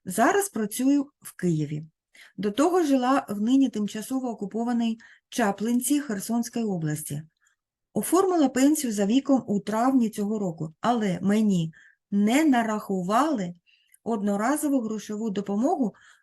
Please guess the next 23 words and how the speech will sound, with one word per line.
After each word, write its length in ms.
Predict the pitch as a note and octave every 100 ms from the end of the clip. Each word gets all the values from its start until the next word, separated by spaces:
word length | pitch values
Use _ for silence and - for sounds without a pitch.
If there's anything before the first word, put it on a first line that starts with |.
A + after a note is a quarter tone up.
| -
в 80 |
розмірі 580 | A3+ C#4+ F4 D4+ G3+ F3 - _ _
десяти 580 | F#3+ G#3+ G#3+ G#3+ G#3 F3
пенсій 680 | E3 F#3+ F3+ F3+ A3 B3+ B3+ _ _ _ -
у, 160 | G#3 G#3 -
у 160 | G#3+
зв'язку 580 | G#3 G3 A3+ A#3+ - D#4
з 140 | E4 -
тим, 400 | A3 G3+ G#3 B3+ - _
що 340 | - - C4+ -
немає 560 | A3+ A#3 G#3+ B3+ D#4
можливості 720 | C#4+ C4+ A#3 A#3+ A#3 A3 - G3+
надати 460 | F#3 E3+ A3+ C4+
всі 220 | A3 -
документи. 680 | A#3 B3 B3 A3 F3 D#3 D#3 - - _
Я 220 | G3 C#4
не 120 | F4
можу 340 | C#4+ B3+ C#4+ B3+
їх 280 | G#3+ A3+ G3+
отримати 640 | F#3+ G3+ C#4 D#4 G#3+ F#3
з 80 | F#3
окупованої 640 | F3+ F#3 A3 C4 C4 A#3+
території. 800 | A3+ A3+ A#3 - A3 F#3 D#3 D#3